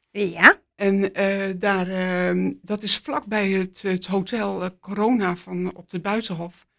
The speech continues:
Speaker 1: Ja.
Speaker 2: En zij zitten, eh, dat, die kerk die zit, eh, eh, in de Paleisstraat.
Speaker 1: Ja.
Speaker 2: En toen heb ik gevraagd van, eh,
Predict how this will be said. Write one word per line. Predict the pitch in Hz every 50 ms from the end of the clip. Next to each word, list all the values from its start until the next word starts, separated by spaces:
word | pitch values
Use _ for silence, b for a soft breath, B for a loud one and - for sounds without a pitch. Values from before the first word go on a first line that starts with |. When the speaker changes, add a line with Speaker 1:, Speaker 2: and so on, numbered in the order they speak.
| _ _ -
Speaker 1:
Ja. | 190 185 165 151 _
Speaker 2:
En | - 185 180
zij | 180 214 202 190
zitten, | 185 202 196 202 - 190 180 180 180 175 175 170
eh, | - - - - - - - - _ _
dat, | _ - 180 175 - -
die | 175 180 165 180
kerk | 175 - 220 214 214 214 - -
die | 185 175
zit, | 160 196 190 185 - -
eh, | 185 180 175 170 170 165
eh, | 170 165 _ _ _ _ _ _ _ _ _ _ _ - 165 170 -
in | - 185 175
de | 165 170 170
Paleisstraat. | - 196 185 196 226 277 277 - - - - - - - - - - _ _ _ _
Speaker 1:
Ja. | - 180 175 170 156 202 226 - _ -
Speaker 2:
En | 233
toen | - - 226 214
heb | 208 196 175
ik | 180 -
gevraagd | - - 175 - 208 196 175 160 - - -
van, | - - 190 175 175 175 175
eh, | 170